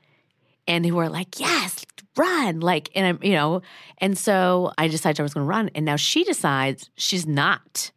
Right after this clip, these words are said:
retiring and she's not running for Senate. But now I've already made this decision. And, you know, Emily, back then in two thousand ten,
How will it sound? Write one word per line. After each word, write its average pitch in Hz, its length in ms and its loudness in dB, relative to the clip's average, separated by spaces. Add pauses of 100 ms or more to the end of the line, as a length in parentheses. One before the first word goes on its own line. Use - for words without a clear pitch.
(120)
retiring 85 600 -4 (520)
and 151 120 -2
she's 156 200 0
not 147 360 0
running 120 280 -4
for 107 120 -8
Senate. - 460 -10 (500)
But 165 140 0
now 196 380 2
I've 254 200 0
already 160 280 2
made 127 260 -2
this - 140 -8
decision. - 580 -8 (600)
And, 180 260 2
you 208 100 2
know, 196 100 -2
Emily, 233 240 0
back 170 280 -2
then 233 180 -4
in 226 80 -2
two - 140 -8
thousand 156 420 -4
ten, 165 380 -6